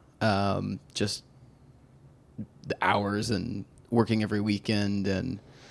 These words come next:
uh, I don't know. Um, I, I imagine that's also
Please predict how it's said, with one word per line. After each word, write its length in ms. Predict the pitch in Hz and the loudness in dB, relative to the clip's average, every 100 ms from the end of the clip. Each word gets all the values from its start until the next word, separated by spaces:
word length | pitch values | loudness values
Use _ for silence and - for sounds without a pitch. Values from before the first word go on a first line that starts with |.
| - - - - - - - - - - - | -20 -20 -18 -18 -18 -20 -20 -20 -20 -18 -2
uh, 680 | 117 110 107 104 104 104 - - | 2 4 4 2 -2 -2 -4 -4
I 160 | 120 117 | -2 0
don't 120 | 107 | 2
know. 280 | 104 98 98 113 | 2 2 0 0
Um, 460 | 123 117 107 104 107 - - - - | 6 6 6 2 -2 -6 -8 -6 -4
I, 100 | 98 | -4
I 120 | - 110 | 0 2
imagine 300 | 98 104 110 | 4 2 2
that's 140 | 98 | 4
also 340 | 101 104 95 | 4 4 2